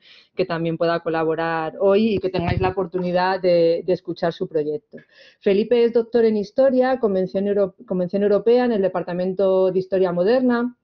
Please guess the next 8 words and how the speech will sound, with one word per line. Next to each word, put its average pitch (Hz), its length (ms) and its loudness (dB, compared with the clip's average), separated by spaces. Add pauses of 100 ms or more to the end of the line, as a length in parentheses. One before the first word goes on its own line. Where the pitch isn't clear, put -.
(380)
Hizo 208 220 0
su 208 160 0
tesis 208 260 0
con 196 160 -2
el 185 120 -4
profesor 185 360 -2
Fernando 175 520 0
Bouza, 240 520 0